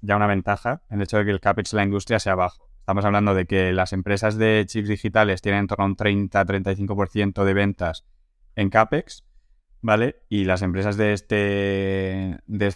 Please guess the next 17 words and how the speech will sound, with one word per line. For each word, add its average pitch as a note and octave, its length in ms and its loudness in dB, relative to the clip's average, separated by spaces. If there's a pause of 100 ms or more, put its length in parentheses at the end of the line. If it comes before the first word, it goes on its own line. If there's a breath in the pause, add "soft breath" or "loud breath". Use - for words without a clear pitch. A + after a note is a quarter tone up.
bueno, G#2 160 0
ahora G2+ 140 4
van G#2+ 120 2
a G2+ 60 2
hacer G2+ 180 -4
una G2+ 100 0
expansión, G#2 640 -2 (320)
pero G#2 80 2
históricamente A2 960 2
han G#2 160 -2
estado G#2 300 2
alrededor G2 440 2
del G2 280 0
siete, G#2 420 2
diez F#2+ 220 0
por F2+ 180 -4
ciento E2+ 420 -4